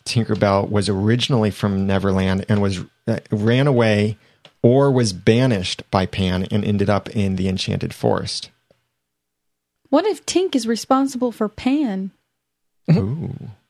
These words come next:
Speaker 1: Like, making him mean?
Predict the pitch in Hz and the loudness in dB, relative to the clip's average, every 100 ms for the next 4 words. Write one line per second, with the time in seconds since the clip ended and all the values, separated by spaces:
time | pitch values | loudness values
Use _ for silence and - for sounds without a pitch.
0 | _ _ _ - 101 87 - _ - 101 | _ _ _ -4 -4 -4 -14 _ -4 -2
1 | 98 113 107 110 107 104 101 107 _ _ | -2 -2 -2 0 0 -2 -4 -8 _ _
2 | _ _ _ _ - 202 208 240 | _ _ _ _ -4 -2 0 -4